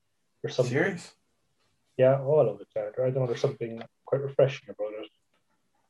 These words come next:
Speaker 2: I
Speaker 1: I
Speaker 2: used
Speaker 1: think
Speaker 2: to, like,
Speaker 1: also
Speaker 2: a, a game of rugby, if it was lashing rain, would be great crack.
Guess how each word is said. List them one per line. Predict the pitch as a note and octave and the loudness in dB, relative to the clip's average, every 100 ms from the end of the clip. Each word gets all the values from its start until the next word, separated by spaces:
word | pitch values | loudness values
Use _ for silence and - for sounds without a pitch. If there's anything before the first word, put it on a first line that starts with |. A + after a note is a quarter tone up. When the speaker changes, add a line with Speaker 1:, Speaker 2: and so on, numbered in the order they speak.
| - | 6
Speaker 2:
I | |
Speaker 1:
I | D3+ | 8
Speaker 2:
used | D3+ | 10
Speaker 1:
think | C#3 | 10
Speaker 2:
to, | |
like, | C#3 - | 10 8
Speaker 1:
also | D3+ - | 4 2
Speaker 2:
a, | C#3+ | -2
a | |
game | C3 D#3+ C#3 | 2 2 4
of | |
rugby, | C#3+ D3+ B2 G#2+ - _ | 4 4 -2 -4 -8 _
if | B2+ | -6
it | A#2+ | -2
was | A#2 | 0
lashing | A#2+ A#2 - A2+ | 2 2 0 -4
rain, | A2 G#2+ | -4 -6
would | G#2+ | -8
be | A2 | -6
great | A2 B2 A#2+ | 0 2 2
crack. | - B2+ | -4 -12